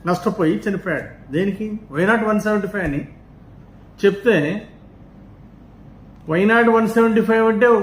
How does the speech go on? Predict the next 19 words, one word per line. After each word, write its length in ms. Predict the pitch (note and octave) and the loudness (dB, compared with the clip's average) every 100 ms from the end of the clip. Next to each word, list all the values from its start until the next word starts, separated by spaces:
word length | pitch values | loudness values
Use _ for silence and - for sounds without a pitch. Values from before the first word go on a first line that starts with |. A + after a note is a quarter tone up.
| - - - - - | -2 -12 -20 -20 -6
పదకొండు 380 | E3 F3+ A3+ G#3+ | -2 0 0 -2
సీట్లు 260 | A3+ A3 A#3 | -2 -4 -4
వస్తాయని 300 | - A#3 A3+ G3 | -4 -4 -2 0
తెలియదు 240 | G#3 A3 G3+ | -2 -2 -4
పాపం 260 | E3+ C#3+ C#3+ | -6 -6 -4
నాగమల్లేశ్వరరావుకి. 720 | F3 F3 D#3 C#3+ C#3 A#2 - - - - - - - - - - - - A2+ A#2+ | -2 -2 -4 -6 -12 -16 -18 -20 -20 -20 -20 -20 -20 -20 -20 -20 -20 -20 -12 -4
నిన్ను 280 | C#3+ D#3 F3+ F3 | 0 2 2 2
చూసి, 320 | G3 - A#3+ G#3 G3+ - - - - D3 | 0 0 -2 -2 -6 -14 -20 -20 -10 0
నీ 60 | D#3+ D3+ D3 | 2 4 2
మాటలు 320 | E3+ G#3+ A3 G#3+ | 0 0 0 -2
చూసి 260 | - B3+ A3+ - - - - D3 | -2 -4 -6 -8 -20 -18 -6 0
మోసపోయి 680 | E3+ A3+ A#3+ G#3+ A#3+ B3 C#4 G#3+ - - - D3 | 2 2 2 0 0 2 0 -2 -8 -20 -14 0
బెట్టింగులు 460 | F3 F3 B3 B3+ B3+ A3+ | 2 2 2 4 4 4
పెట్టి 240 | A#3 C#4 G#3+ - - - - - - A3 | 2 -2 -4 -6 -14 -20 -20 -18 -2 -2
నష్టపోయాడు 540 | - G#3+ A3 F#3 - - - - - - D3 | 0 0 2 0 -2 -10 -20 -20 -20 -12 -2
నాగమల్లేశ్వరరావు. 640 | E3+ E3+ D3+ C3 - - - - - - - - - - - - - - - - - D#3 | 0 2 0 -4 -12 -20 -20 -20 -20 -20 -20 -20 -20 -20 -20 -20 -20 -20 -20 -20 -12 -2
మరి 120 | D#3 D#3+ | 0 2
ఆ 40 | F3 | 2
రోజు 180 | F#3 | 2